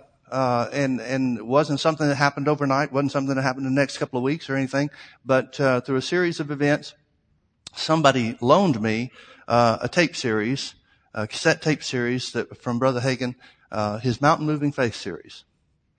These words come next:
And boy, that changed me, 'cause I could understand what he was talking about. He was talking about having to believe God for a hundred fifty dollars a week when he was on the road in ministry.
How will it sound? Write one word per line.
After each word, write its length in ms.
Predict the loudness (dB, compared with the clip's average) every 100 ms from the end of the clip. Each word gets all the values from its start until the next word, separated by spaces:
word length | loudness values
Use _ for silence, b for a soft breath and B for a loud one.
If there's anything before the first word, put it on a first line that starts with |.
| b b b b
And 120 | 0
boy, 180 | 4 6
that 140 | 4
changed 320 | 2 -4 -4
me, 180 | -8 -16 _ _ _ _ _ _ -8
'cause 140 | 4
I 120 | 4
could 140 | 6 0
understand 400 | 0 -2 -4 0
what 100 | 0
he 100 | -2
was 100 | 0
talking 260 | -2 -2
about. 240 | -8 -12 -14 _ b b 0
He 140 | 0
was 80 | 2
talking 240 | 2 2
about 160 | 4 4
having 180 | 4 2
to 60 |
believe 260 | 0 -2 2
God 220 | 4 4
for 100 | 0
a 20 |
hundred 240 | 0 0 0
fifty 200 | -4 2
dollars 320 | 4 4 2
a 60 | -2
week 300 | -2 -2 -2
when 100 | -4
he 60 |
was 120 | 0
on 160 | 0 0
the 80 | 0
road 260 | 2 2
in 120 | 0 0
ministry. 440 | 0 0 -2 -4